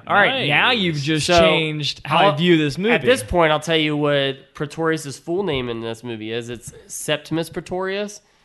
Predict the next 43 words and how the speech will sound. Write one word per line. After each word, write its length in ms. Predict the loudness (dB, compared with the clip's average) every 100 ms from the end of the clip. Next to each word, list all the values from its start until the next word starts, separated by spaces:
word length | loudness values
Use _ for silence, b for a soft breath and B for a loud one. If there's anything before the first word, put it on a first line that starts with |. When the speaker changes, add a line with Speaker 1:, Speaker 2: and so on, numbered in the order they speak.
| _
Speaker 3:
which 180 | -10 -6
in 160 | -4 -2
Latin 420 | 0 -2 -4 -6
means 400 | -6 -6 -8 -10
the 140 | -12
Royal 360 | -8 -6 -4 -6
Seven, 680 | -8 -10 -6 -6 -8 -14 -20 _
Speaker 2:
Ooh. 420 | -12 -8 -8 -8
Speaker 3:
which 160 | -8 -8
is, 200 | -10 -10
like, 300 | -6 -8 -10
seven 420 | -16 -8 -8 -8 -10
deadly 260 | -10 -12
sins. 480 | -14 -14 -14 -16 -20 _ _ _
Speaker 1:
Oh, 140 | -4 -2
cool. 180 | -2
That's 220 | -4 -6 -4
Speaker 3:
So 160 | -4
Speaker 1:
neat. 60 | -2
Speaker 3:
there's 180 | -6 -4
kinda, 200 | -4 -2
like, 420 | -2 -4 -6 _ _ _ _ _ _ _ -8
there's 140 | -2
a 60 | 2
lot 200 | 4 4 4
of, 160 | 0
and 160 | 2 0
it's 160 | 0
like, 520 | 0 0 0 -4 _ _ _ _ _ _ _
you 140 | -6 -2
know, 200 | -2 -2
him, 560 | -2 0 0 -2 -6 -14 -20 _ _ -10
he's 200 | -6 0
almost, 220 | 2 2
he's 160 | -2 -2
very 240 | -2 -2
devilish 540 | -2 -2 -2 -4 -6
in 140 | -6 -8
this 160 | -8
movie. 420 | -10 -10 -12 -16 -20 -6
Speaker 2:
Yeah. 200 | 0 0
Speaker 3:
Kinda 220 | 0 -4 -4
taken 480 | -2 -2 -2 -4